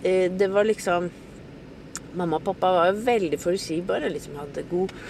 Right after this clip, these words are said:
gjorde akkurat det samme. Vi var på hytten i alle feriene, de var sammen med oss hver helg, fant på et eller annet, tok oss med på, eh, teater eller på ski, eller liksom var veldig sånn som stilte opp. Samtidig som at det også var sånn at det var ikke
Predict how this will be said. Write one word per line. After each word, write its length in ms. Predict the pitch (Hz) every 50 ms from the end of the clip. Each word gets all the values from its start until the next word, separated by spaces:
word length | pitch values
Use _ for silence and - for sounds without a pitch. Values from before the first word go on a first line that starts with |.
| - - - - -
gjorde 380 | 262 247 240 233 226 226 220
akkurat 240 | - - 202 190 196
det 100 | 196 202
samme. 380 | 190 - 208 185 180 170 160 160
Vi 120 | 170 170 165
var 220 | 170 156 151 147
på 140 | 214 - 156
hytten 460 | 147 170 165 - - - - - 156
i 60 | 151 147
alle 160 | 147 - 143
feriene, 680 | - - 180 175 180 180 180 185 180 185 180 180 180
de 80 | 170 170
var 140 | 175 170 165
sammen 400 | - - 165 147 147 156 156 160
med 100 | 147 147
oss 140 | 151 -
hver 460 | 156 160 165 151 156 170 175 175 175 156
helg, 360 | 151 151 147 156 165 170 165 151
fant 360 | - 170 160 156 139 127 123 -
på 120 | - 147 139
et 120 | 143 143 -
eller 100 | 143 139
annet, 120 | 143 147
tok 280 | - 160 156 - - - 147
oss 100 | 131 135
med 240 | 151 151 143 147 139
på, 220 | - 156 156 156 151 - - - - - - - - - - - - -
eh, 180 | 139 139 139 139 - -
teater 680 | 156 143 135 127 127 123 117 120 - - - 117 98
eller 160 | 104 110 -
på 160 | - - - -
ski, 520 | - - 113 131 135 127 127 123 123 123
eller 180 | 120 120 131 131
liksom 300 | 127 127 123 - 127 127
var 120 | 123 123 127
veldig 180 | 131 120 123 127
sånn 160 | - - 120
som 160 | - - 131 123
stilte 400 | - - 156 147 139 - - 208 254 285
opp. 60 | - - - - - - - - - - - - - -
Samtidig 480 | 160 170 170 - - 147 143 135 143 -
som 240 | - 165 151 151 151 151
at 140 | 147 -
det 120 | - 156 135
også 300 | - - - - - 226
var 100 | 254 262
sånn 240 | - - 180 151 143
at 80 | 143 -
det 160 | 165 156 151
var 140 | 147 135 131
ikke 80 | -